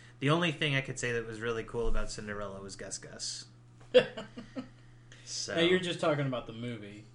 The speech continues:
Speaker 1: I am, yeah, absolutely.
Speaker 2: So no redeeming qualities for the princess herself.
Speaker 1: No, I didn't see anything really, like,
Speaker 2: Yeah, she can clean.
Speaker 1: I, well, I, yeah, right? Like,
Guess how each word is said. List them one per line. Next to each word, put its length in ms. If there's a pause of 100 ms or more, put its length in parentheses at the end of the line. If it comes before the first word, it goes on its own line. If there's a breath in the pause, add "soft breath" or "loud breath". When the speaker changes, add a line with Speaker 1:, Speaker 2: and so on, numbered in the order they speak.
Speaker 1:
I 120
am, 380
yeah, 160
absolutely. 480
Speaker 2:
So 120
no 220
redeeming 540
qualities 540
for 120
the 60
princess 500
herself. 380 (540)
Speaker 1:
No, 340 (240)
I 80
didn't 220
see 180
anything 400
really, 260
like, 300 (420 loud breath)
Speaker 2:
Yeah, 120
she 160
can 140
clean. 360 (220)
Speaker 1:
I, 200
well, 140
I, 220
yeah, 520
right? 460
Like, 300